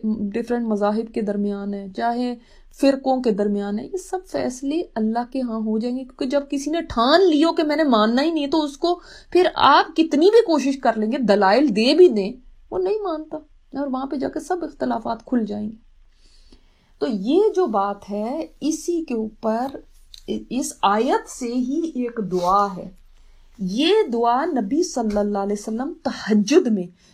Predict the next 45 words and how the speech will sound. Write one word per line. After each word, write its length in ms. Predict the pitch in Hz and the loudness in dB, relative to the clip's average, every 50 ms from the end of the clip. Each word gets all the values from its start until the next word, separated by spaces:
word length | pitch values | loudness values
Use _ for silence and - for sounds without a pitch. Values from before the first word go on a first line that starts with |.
| _ _ _ - | _ _ _ -6
दुआए 360 | 175 175 202 202 220 247 277 | -2 0 2 4 4 2 2
इस्तिफ्ताह 840 | 302 294 - 269 262 - - - 254 254 254 - - 277 285 - - - | 0 -2 -2 -4 -6 -4 -4 -4 -4 -4 -4 -4 -4 -4 -4 -6 -6 -6
के 60 | - 269 | -6 -2
तौर 240 | 269 220 196 190 | 0 0 0 0
पे 140 | 190 190 196 | -2 -4 -6
पढ़ते 360 | 190 190 180 175 - - 190 | -6 -6 -8 -8 -10 -10 -12
थे। 120 | 185 - 196 | -12 -10 -6
दुआए 180 | 185 208 202 | -4 -2 -2
इस्तिफ्ताह 400 | 214 220 214 247 247 247 240 233 | -2 -4 -6 -10 -8 -4 -4 -4
मतलब 300 | 240 233 240 220 247 269 | -4 -6 -8 -8 -6 -8
क्या 180 | 269 - - 285 | -6 -4 -4 -4
होता 220 | 285 285 285 330 | -4 -4 -4 -6
है? 200 | 427 480 - _ _ _ _ _ _ _ _ _ _ _ _ _ _ _ _ _ _ _ - | -8 -8 -10 _ _ _ _ _ _ _ _ _ _ _ _ _ _ _ _ _ _ _ -8
अच्छा, 160 | 214 - 190 | -6 -6 -6
जैसे 280 | 175 175 196 185 185 208 | -4 -4 -4 -4 -4 -4
हम 80 | 196 190 | -6 -4
सुबहानक 500 | 190 - 202 202 214 196 190 190 185 196 | -4 -6 -4 -4 -2 -2 -2 -2 -2 -2
अल्लाहुम्मा 400 | 190 196 190 185 185 185 185 190 | -2 -2 -2 -2 -2 -2 -2 -2
व 100 | 196 196 | -4 -4
बिहम्दिका 500 | 175 190 196 185 185 185 196 190 196 190 | -4 -4 -4 -4 -4 -4 -4 -6 -8 -8
पढ़ते 300 | 196 202 185 - - 339 | -8 -8 -8 -6 -4 -4
हैं 80 | 403 | -2
ना, 100 | 403 415 403 - - - - - - | -4 -6 -8 -14 -20 -20 -20 -8 -2
यानी 180 | 240 220 233 247 | 0 2 2 2
अल्लाहु 480 | 233 220 208 220 226 240 254 247 254 254 | 2 4 6 6 6 6 6 4 0 0
अकबर 280 | - 269 220 269 277 | 2 2 4 4 2
कहते 500 | 277 - 262 247 247 233 233 - - 311 | 2 0 0 0 2 0 -2 -2 0 2
ही 520 | 330 339 285 262 262 294 330 370 370 370 - _ _ _ _ - 202 | 2 4 2 2 4 4 6 4 4 2 -2 _ _ _ _ -8 -4
जो 260 | 196 254 277 294 285 | 0 2 2 2 2
दुआ 520 | 214 170 208 202 190 185 190 208 220 247 | 2 2 2 2 4 4 4 4 2 2
करते 480 | 254 254 220 202 - - 214 208 202 202 - | 0 0 -4 -4 -4 -2 -2 -2 0 0 -2
थे, 100 | - 220 | -4 -4
बहुत 440 | 208 - - 208 220 247 285 247 | -4 -6 -6 -4 0 0 0 0
ज़बरदस्त 520 | 214 208 190 190 190 185 185 196 190 - 202 | 0 -2 -2 -2 -4 -4 -4 -6 -6 -6 -6
दुआ 160 | 208 196 196 | -6 -4 -4
है। 140 | 220 220 - - | -6 -6 -10 -12
उसके 300 | 254 247 - - 254 240 | -12 -12 -10 -8 -6 -4
अंदर 260 | 220 214 208 220 233 | -4 -4 -4 -6 -6
ये, 260 | 220 247 262 - - _ - | -8 -8 -10 -10 -12 _ -6
ये 240 | 208 208 247 269 - 190 | -4 -4 -4 -2 -2 0
आयत 360 | 180 175 190 220 247 247 240 | 0 2 2 0 0 0 -2
भी 180 | 214 220 202 | -2 0 0
है 60 | 180 165 | -2 -4
उसके 280 | 175 175 - - 180 | -6 -10 -12 -12 -10
अंदर, 240 | 170 175 - 185 180 | -10 -10 -12 -14 -16